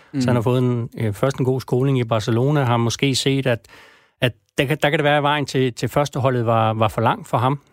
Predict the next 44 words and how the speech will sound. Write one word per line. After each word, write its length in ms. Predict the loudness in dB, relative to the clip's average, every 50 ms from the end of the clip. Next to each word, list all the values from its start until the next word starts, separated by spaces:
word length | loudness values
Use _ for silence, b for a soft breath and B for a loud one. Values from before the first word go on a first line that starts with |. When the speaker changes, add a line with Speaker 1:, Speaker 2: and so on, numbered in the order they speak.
| -6 -2
Speaker 2:
øh, 240 | 0 0 2 2 2
men, 280 | 2 2 0 0 0 0
men 160 | 0 0 0
har 160 | 0 0 0
så 160 | 0 0 -2
taget 220 | -2 0 -2 -2 -2
turen 300 | 0 0 0 0 0 0
over, 340 | 0 0 0 -2 -2 -2 -2 -2
over 240 | -2 -2 -2 -2 -4
Kroatien 520 | -2 -2 -2 -2 -2 -2 -4 -2 0 0
og, 140 | 2 2 0 0 B B B B B B
og 100 | -2 -2
har 40 | 0
fået 400 | 0 2 2 2 2 2 2 2
en, 200 | 2 0 0 0
en, 320 | 0 0 0 0 0 -2 -2
en 200 | 0 0 0 2
anden 280 | 2 2 2 2 0
fodboldkultur 760 | 0 0 -2 -2 -2 -2 -4 -2 -4 -4 -2 0 0 0 0 2
ind 140 | 0 0
under 140 | 0 0 0
huden, 360 | 0 0 0 0 0 0 0
og 100 | 0 0
nu 120 | 0 0 0
tager 200 | -2 0 0 0
han 100 | 0 0
så 140 | 0 0 0
et 200 | 0 -2 -2 -2
rigtig, 260 | -4 -4 -4 -2 -2
rigtig 220 | -2 -2 -2 0
godt 180 | 0 0 0 -2
skridt 260 | -2 -2 -2 -2 -4
til, 400 | -4 -4 -2 0 0 0 -2 -2 B B B B B B B B
til 140 | -2 0 2
Leipzig, 480 | 4 2 2 2 -2 -4 -4 -2 0 2
og, 300 | 2 2 4 4 2 2
og 60 | 2
hvis 220 | 2 0 0 0
han 140 | 0 0 0
gør 120 | 0 0 0
det 140 | 0 0
der, 160 | 0 0 0 0
som 240 | -2 -2 0 0
jeg, 380 | 0 0 0 -2 -2 -4 -6